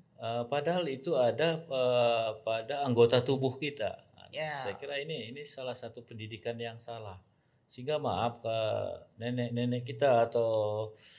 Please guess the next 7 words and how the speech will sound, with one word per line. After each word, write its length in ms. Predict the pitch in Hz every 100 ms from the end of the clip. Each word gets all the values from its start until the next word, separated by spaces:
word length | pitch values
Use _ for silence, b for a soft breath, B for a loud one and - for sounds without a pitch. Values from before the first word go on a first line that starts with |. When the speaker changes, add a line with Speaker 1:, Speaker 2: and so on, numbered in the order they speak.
| B
Speaker 1:
leluhur 420 | 123 127 131 143 110
kita, 540 | 156 123 107 101 101 - _ _ _ _ _ _ _ -
eh, 160 | 110
selalu 800 | 104 127 131 131 123 156 165 151 - - -
tidak 360 | - 127 131 131
memberikan 920 | 131 131 127 127 123 127 123 135 135 135
secara 880 | 123 120 - 117 117 113 113 113